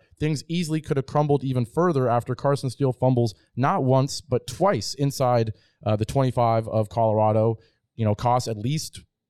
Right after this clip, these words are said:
what, six at a minimum, but potentially fourteen points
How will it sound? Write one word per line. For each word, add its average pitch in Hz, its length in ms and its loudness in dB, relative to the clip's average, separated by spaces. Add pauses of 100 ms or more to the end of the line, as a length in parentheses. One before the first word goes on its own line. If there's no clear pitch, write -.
(140)
what, 107 340 -8
six - 480 -4
at 110 140 -6
a - 20 -4
minimum, 135 480 0
but 113 240 -6 (320)
potentially 123 340 -2
fourteen 127 600 -6
points 127 420 -10